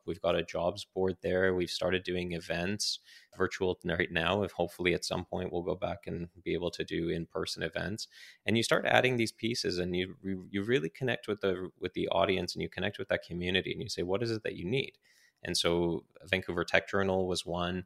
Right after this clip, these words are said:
It was already up and running. It was a passion project for the founder, William. And we said, "There's, there's something missing in this community, and you seem like you're going at it, and you seem like you know what you're doing. Um, what, what would you, what do you wanna do?" And,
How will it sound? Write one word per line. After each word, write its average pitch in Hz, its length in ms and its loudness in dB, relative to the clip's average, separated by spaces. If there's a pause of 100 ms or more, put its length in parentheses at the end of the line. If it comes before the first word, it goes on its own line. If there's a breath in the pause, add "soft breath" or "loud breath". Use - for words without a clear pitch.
It 95 80 -2
was 92 160 2
already 98 360 6
up 92 180 2
and 87 120 -4
running. 104 400 4
It 101 160 0
was 95 140 0
a - 20 -2 (140)
passion 95 260 0
project 98 420 0
for 87 680 -2
the 87 60 -4
founder, 87 420 -4
William. 98 640 2 (180)
And 87 540 -2
we 92 80 0
said, 90 420 0
"There's, 110 160 -2
there's 123 180 0
something 202 300 0
missing 151 300 2
in 90 100 2
this 90 140 0
community, 85 580 -2
and 95 300 0
you 98 100 2
seem 117 300 0
like 107 200 -2
you're 90 160 0
going 90 300 -2
at 82 200 -2
it, 101 120 2
and 90 140 -2
you 85 80 -4
seem 98 260 -2
like 95 180 -6
you 87 80 -4
know 85 140 -4
what - 140 -6
you're - 180 -16
doing. 90 360 0 (460 loud breath)
Um, 85 220 -6 (480)
what, 110 420 4
what 101 200 4
would 110 160 0
you, 110 260 2
what 110 140 4
do 127 80 0
you 113 80 2
wanna 110 260 2
do?" 165 240 2
And, 87 260 -2